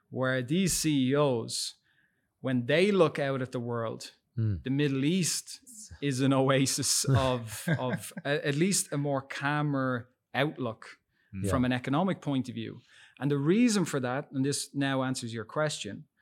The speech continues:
Speaker 1: the reason for that is very simple. If you're sitting, say, in, you know,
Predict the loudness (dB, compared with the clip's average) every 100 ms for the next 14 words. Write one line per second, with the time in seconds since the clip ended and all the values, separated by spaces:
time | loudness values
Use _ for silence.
0 | _ _ _ -4 2 4 4 2 0 -2
1 | -2 -4 -4 2 2 2 2 2 2 -2
2 | -6 -6 0 2 2 0 -2 -2 -4 -2
3 | -2 -2 -2 -4 -4 -6 -6 -4 -4 -4
4 | -6 -12 -10 -10